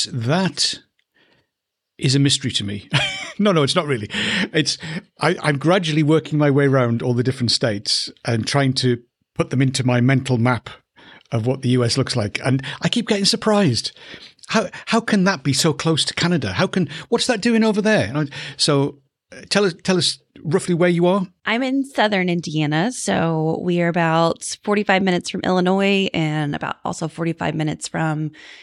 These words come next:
Speaker 2: Kentucky. So we call it the tri-state areas where we're located.
Speaker 1: Ah,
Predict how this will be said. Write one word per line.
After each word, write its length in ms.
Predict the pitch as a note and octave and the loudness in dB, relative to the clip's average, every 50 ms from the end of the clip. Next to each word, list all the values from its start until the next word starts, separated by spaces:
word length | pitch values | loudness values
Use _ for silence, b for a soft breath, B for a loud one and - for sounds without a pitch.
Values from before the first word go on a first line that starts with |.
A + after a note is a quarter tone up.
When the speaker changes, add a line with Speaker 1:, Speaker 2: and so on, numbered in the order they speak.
| B B B | B B B
Speaker 2:
Kentucky. 640 | - B3+ G#3+ - C4+ A3+ A3+ - F#3 F#3 A3 C#4 C#4+ | 0 0 2 2 2 0 0 0 0 2 2 2 0
So 520 | - - - A3+ G3 F#3 F3+ F3 E3 - - | 0 0 2 4 4 4 4 2 0 -2 -2
we 80 | F3+ F3 | -2 0
call 160 | F3+ F3 D#3+ | 0 0 -2
it 60 | - | -2
the 60 | - | -4
tri-state 640 | D#3+ - - E3+ D#3 D#3 D3+ - - - B2 - - | -4 -4 -2 0 0 0 -2 -2 -2 -2 -4 -2 -2
areas 540 | - C#3+ C3+ C#3 C#3 C#3+ - E3 D#3+ D#3 - | -4 -4 -2 -2 -2 -4 -4 -4 -6 -8 -6
where 100 | D#3+ D#3 | -6 -6
we're 140 | D3 C#3+ D3+ | -4 -2 0
located. 160 | A2+ F#2 F#2 | 0 2 2
Speaker 1:
Ah, 760 | G2 G#2+ A2+ A#2+ B2 B2+ C3 C3 C3 C3 C3 C3 C3 B2 B2 | 2 2 2 2 2 2 2 2 2 2 0 0 -2 -4 -6